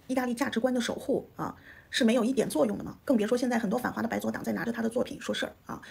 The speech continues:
当做攻击中国的一个非常有力的证据啊。所以就是这样一个生活在中国几十年、离开意大利几十年的意大利人，嗯，到底对中国的奉-，贡献大，还是对意大利的贡献大？他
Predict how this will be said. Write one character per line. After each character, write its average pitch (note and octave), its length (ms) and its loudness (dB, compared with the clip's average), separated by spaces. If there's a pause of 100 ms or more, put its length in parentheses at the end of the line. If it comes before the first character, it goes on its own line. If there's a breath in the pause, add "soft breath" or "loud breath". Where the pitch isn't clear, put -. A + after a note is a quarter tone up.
当 B3 140 2
做 A3 240 0 (120 loud breath)
攻 C4 120 4
击 B3+ 120 -2
中 B3+ 120 2
国 A3 120 4
的 A#3 60 2
一 G#3 60 0
个 A#3 80 2
非 C4 120 0
常 A#3+ 120 -2
有 A3+ 80 0
力 A#3+ 120 -2
的 F3+ 60 -2
证 B3 120 0
据 - 180 -6 (140)
啊。 - 160 -8 (420 loud breath)
所 G#3+ 160 6
以 - 160 2 (160)
就 - 80 4
是 C4+ 80 6
这 F4+ 120 2
样 A3+ 160 4
一 G3+ 40 2
个 G#3+ 140 2
生 C#4 220 4
活 A3 160 4
在 A3+ 120 2
中 C#4 200 4
国 G3+ 120 6
几 G3 140 -4
十 A3 140 -2
年、 G3 160 0
离 G#3 100 -2
开 C4 160 0
意 C#4 100 -4
大 B3+ 140 2
利 B3 140 -4
几 - 100 -6
十 G#3+ 120 -2
年 F#3+ 140 0
的 G#2+ 60 0
意 - 80 -2
大 G#2 100 -2
利 G#2+ 100 -2
人， - 180 -10 (160)
嗯， - 120 -6 (200 loud breath)
到 C4+ 120 10
底 A3+ 140 -4
对 B3+ 140 6
中 E4+ 260 6
国 F#3+ 140 8
的 F#3+ 80 2
奉-， G3+ 180 0
贡 A3+ 140 6
献 A3+ 120 2
大， G#3+ 140 2
还 G3 100 0
是 A#3 60 2
对 A3+ 140 2
意 C4 120 0
大 C#4 100 4
利 C4+ 100 2
的 F3+ 60 -2
贡 - 100 -2
献 - 120 -2
大？ A3 100 0
他 - 120 -6